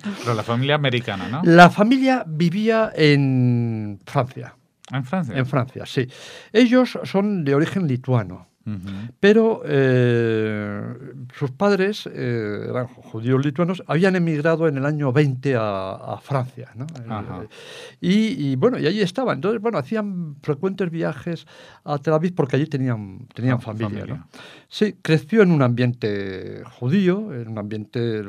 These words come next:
Speaker 2: religioso, además, ¿m? Y,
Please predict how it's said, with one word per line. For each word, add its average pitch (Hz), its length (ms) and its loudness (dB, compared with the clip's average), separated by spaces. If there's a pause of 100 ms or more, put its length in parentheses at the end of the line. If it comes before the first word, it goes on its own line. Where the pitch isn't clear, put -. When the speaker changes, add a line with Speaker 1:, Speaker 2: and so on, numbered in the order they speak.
(580)
Speaker 2:
religioso, 135 760 -2
además, 156 520 -8 (120)
¿m? 139 300 -8 (560)
Y, 156 720 2